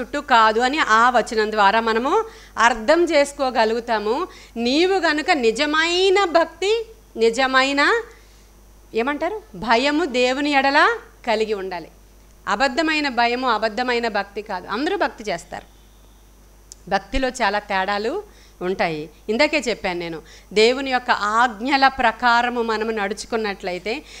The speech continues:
యెహోవా యందు భయభక్తులు కలిగి జీవించినట్లయితే, ఆయన చుట్టూ ఆయన దూతలు కావలి ఉండి కాపాడతారంట. నీ పాదాలకు రాయి తగలకుండా నిన్ను వాళ్ళు ఎత్తి పట్టుకుంటారంట. అంతేకాదు, చనిపోయేటువంటి సమయం వచ్చిందనుకోండి,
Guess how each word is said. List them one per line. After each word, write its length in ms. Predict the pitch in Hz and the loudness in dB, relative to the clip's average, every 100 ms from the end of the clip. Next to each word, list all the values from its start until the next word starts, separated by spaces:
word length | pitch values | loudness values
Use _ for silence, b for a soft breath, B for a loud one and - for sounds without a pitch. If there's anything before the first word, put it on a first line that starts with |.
| B | B
యెహోవా 420 | 226 220 294 294 | 2 4 4 4
యందు 240 | 285 285 269 | 4 2 -2
భయభక్తులు 680 | 202 214 233 269 269 285 277 | -2 0 2 0 0 -4 0
కలిగి 300 | 254 247 247 | 0 0 -4
జీవించినట్లయితే, 1040 | 214 233 269 285 233 214 202 196 196 180 B B - | -4 -4 -4 -6 -6 -4 -6 -4 -6 -8 B B -4
ఆయన 240 | 196 202 | -2 -2
చుట్టూ 400 | 208 208 233 254 | -4 -6 -8 0
ఆయన 300 | 233 208 208 | 0 0 -2
దూతలు 440 | 202 202 214 233 240 | -6 -6 -4 -4 -4
కావలి 480 | 233 196 208 226 | -2 -2 -2 -2
ఉండి 420 | 226 220 285 453 453 B B - | -2 0 2 2 0 B B -4
కాపాడతారంట. 960 | 208 202 214 240 233 226 214 202 202 196 - B B - | 2 2 4 2 2 -2 -2 -4 -6 -6 -8 B B -4
నీ 80 | 233 | 2
పాదాలకు 580 | 226 202 220 254 247 | 4 4 4 2 0
రాయి 340 | 233 214 220 262 | 0 2 2 2
తగలకుండా 560 | 240 226 240 262 247 | 0 0 -2 -2 0
నిన్ను 220 | 247 240 233 | 0 -2 0
వాళ్ళు 200 | 226 208 | 0 -2
ఎత్తి 200 | 208 254 | -8 -4
పట్టుకుంటారంట. 840 | 254 240 233 233 220 202 190 185 170 B B B | -4 -4 -8 -4 -2 -2 -4 -6 -8 B B B
అంతేకాదు, 540 | 202 226 277 262 220 208 | -4 -2 -2 2 2 0
చనిపోయేటువంటి 840 | 247 233 247 269 247 240 226 226 | -4 -4 -2 -2 -2 -4 -6 -4
సమయం 400 | 240 214 233 233 | -4 0 0 -2
వచ్చిందనుకోండి, 800 | 214 226 208 202 190 190 180 | -4 -4 -6 -6 -8 -8 -10